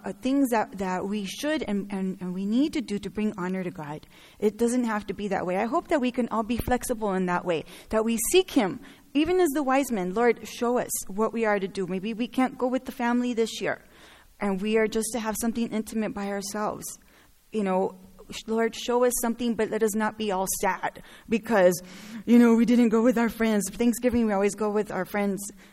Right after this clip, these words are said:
I don't know, um, we went with our friends, and it was just my family, my girls, and my husband and myself at home. And then I sh-, took a picture, family picture of us, and I sent it to them. And then they sent me their family picture, and I <laughs> wanted to cry when I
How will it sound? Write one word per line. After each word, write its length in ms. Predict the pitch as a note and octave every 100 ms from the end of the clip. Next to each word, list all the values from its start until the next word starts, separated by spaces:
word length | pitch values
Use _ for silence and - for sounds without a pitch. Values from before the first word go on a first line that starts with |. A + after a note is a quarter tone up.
| -
I 60 |
don't 120 | A3 G#3+
know, 240 | G3+ G3 G3
um, 440 | G3 F3+ F#3 F#3 - - - - -
we 100 | A#3
went 260 | A#3+ A#3 A#3
with 180 | -
our 100 | A3
friends, 380 | G#3+ A3+ A3 G3
and 100 | G#3+
it 40 | G#3+
was 160 | G#3+
just 200 | G#3+ A3+ - - - A3
my 140 | G#3
family, 300 | G#3 G3 G#3
my 140 | G3+ G3
girls, 260 | G3+ G3+
and 100 | G3+
my 80 | G3
husband 360 | G3 F#3+ G#3 G3+
and 120 | G3
myself 360 | F#3 - G3 G#3
at 140 | F#3+
home. 260 | G#3 G#3 F#3+
And 120 | F#3
then 160 | F#3 - - - -
I 160 | G#3
sh-, 140 | G#3+ -
took 140 | C4+ G#3+
a 60 |
picture, 340 | - A#3+ B3 A3+
family 240 | A3+ A3+
picture 340 | A#3 G#3+ A3
of 120 | A3 G#3+
us, 160 | G#3+
and 120 | G#3+
I 60 | G3+
sent 240 | G3+ A3 A3+
it 120 | A3
to 100 | G#3+
them. 240 | A3+ A3+
And 100 | A3
then 120 | A3
they 120 | A3+ A#3+
sent 200 | B3 A#3+
me 100 | A#3
their 160 | A#3 A#3
family 340 | A3+ A#3 A#3
picture, 280 | A3+ B3 -
and 100 | A#3+
I 60 | B3
<laughs> 80 | D4
wanted 180 | E4
to 80 | D#4+
cry 340 | - D#4+ G4+ G#4
when 140 |
I 80 | F4+